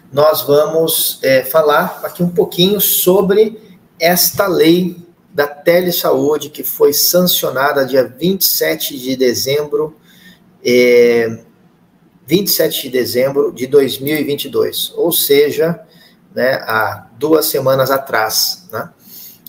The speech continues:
Então, vamos falar um pouquinho dela e por isso que é o título da, da, da live, né? Lei da Telesaúde, como foi,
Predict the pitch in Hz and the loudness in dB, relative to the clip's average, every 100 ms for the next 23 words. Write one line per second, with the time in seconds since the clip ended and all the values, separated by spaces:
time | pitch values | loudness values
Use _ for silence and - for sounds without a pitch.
0 | - 120 135 147 160 165 156 147 - 143 | -20 -2 0 0 -4 0 0 0 -4 -8
1 | 139 131 120 117 131 160 180 - - _ | -6 -4 0 2 4 2 0 -10 -20 _
2 | _ _ 202 233 240 - _ _ _ _ | _ _ -4 -4 -6 -18 _ _ _ _
3 | - 180 175 190 - 185 185 185 185 - | -2 -2 2 0 0 -6 2 2 2 0
4 | 185 180 196 165 143 127 127 135 147 - | 0 0 2 2 2 -2 -4 -4 -4 -14
5 | - _ _ _ _ - 143 170 185 170 | -20 _ _ _ _ -4 0 4 2 2
6 | - 165 165 - 139 127 139 170 180 208 | -2 0 0 0 0 2 2 0 -2 -8
7 | _ - _ - 135 117 - 117 | _ -20 _ -10 -8 -8 -6 -8